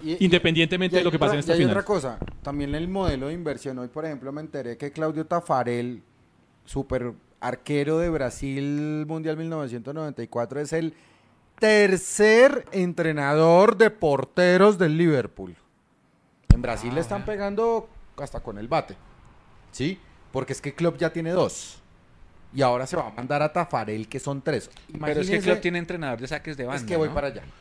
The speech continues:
Speaker 1: Entonces,
Speaker 2: Bueno, eso ya
Speaker 1: el
Speaker 2: también.
Speaker 1: No, no, no, espere, no. Espe-, espera que voy para, para que me entienda, porfa. Puede que Liverpool tenga un grupo financiero diferente, no tan rico como Amber.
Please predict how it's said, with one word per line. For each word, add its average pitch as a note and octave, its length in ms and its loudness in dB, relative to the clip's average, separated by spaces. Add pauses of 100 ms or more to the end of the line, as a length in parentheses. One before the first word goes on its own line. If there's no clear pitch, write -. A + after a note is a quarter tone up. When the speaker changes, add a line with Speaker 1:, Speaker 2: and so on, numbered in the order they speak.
(120)
Speaker 1:
Entonces, E3+ 520 -6 (800)
Speaker 2:
Bueno, A#2 200 -4
eso E3 140 2
ya C#3 120 8
Speaker 1:
el B2 60 4
Speaker 2:
también. C3+ 460 8
Speaker 1:
No, B3 180 2
no, A#3 100 0
no, F3+ 120 -2
espere, A#2+ 300 -6
no. G2+ 140 -12 (120)
Espe-, - 220 -6
espera G#3+ 320 2
que B3 100 -2
voy F#3 200 4
para, F3 320 0
para D3 180 0
que C#3+ 100 -6
me C3 100 -4
entienda, B2 300 -2
porfa. - 260 -10 (840)
Puede G3+ 220 2
que B3 100 -2
Liverpool F3 440 -2
tenga B2 320 -12
un C#3 220 -8 (180)
grupo C#3 240 -6
financiero C3 460 -8
diferente, - 800 -14 (1300)
no E3+ 260 2
tan C#4 180 6
rico G3+ 300 -2
como E3+ 220 -2
Amber. G2+ 340 -6